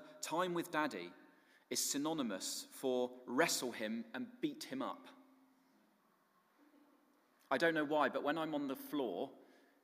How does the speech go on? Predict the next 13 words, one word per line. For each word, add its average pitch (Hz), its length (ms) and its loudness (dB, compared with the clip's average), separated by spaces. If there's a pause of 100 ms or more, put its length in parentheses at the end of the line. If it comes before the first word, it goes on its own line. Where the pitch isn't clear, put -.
it's - 160 -6
a - 20 -6
green 143 300 2
light 131 240 -2
to 113 80 -8
her 104 160 0
to - 100 -12
come 127 220 -4
and 117 60 -4
attack - 380 -8
me. 98 100 -10 (2000)
Every 190 300 0
time. 147 360 -4